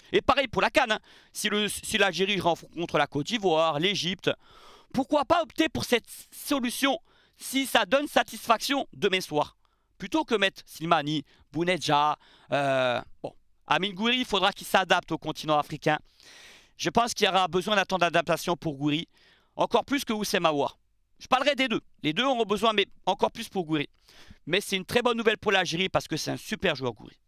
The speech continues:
Vraiment. Il sera le titulaire phare pendant de longues années. Et ça va devenir aussi, euh, comme je parlais tout à l'heure de Iliman Ndiaye, de Jackson, Gouiri peut devenir un très grand attaquant. Un grand attaquant international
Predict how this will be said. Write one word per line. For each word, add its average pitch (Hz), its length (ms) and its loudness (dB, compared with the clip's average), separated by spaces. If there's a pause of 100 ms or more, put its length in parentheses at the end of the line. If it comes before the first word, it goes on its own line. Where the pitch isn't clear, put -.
(140)
Vraiment. 139 200 -4 (420)
Il 131 100 -8
sera 170 260 0
le 160 140 -2
titulaire 165 400 -4
phare 175 260 0 (540)
pendant 151 280 0
de 139 100 -4
longues 175 320 -2
années. 175 260 0 (720)
Et 180 100 0
ça 175 160 0
va 170 100 0
devenir 170 260 0
aussi, 185 340 0
euh, 143 180 2
comme 208 240 0
je 175 100 -2
parlais 175 260 2
tout 156 180 -14
à 170 80 4
l'heure 180 140 0
de 151 140 -2
Iliman 156 320 -2
Ndiaye, 143 600 0
de 139 420 -2 (320)
Jackson, 180 640 0 (160)
Gouiri 139 260 -2
peut 156 140 -4
devenir 156 240 -2
un 143 180 0
très 269 200 0
grand 180 240 -2
attaquant. 202 380 0 (1800)
Un 127 120 -2
grand 160 260 0
attaquant 156 360 0
international 151 800 0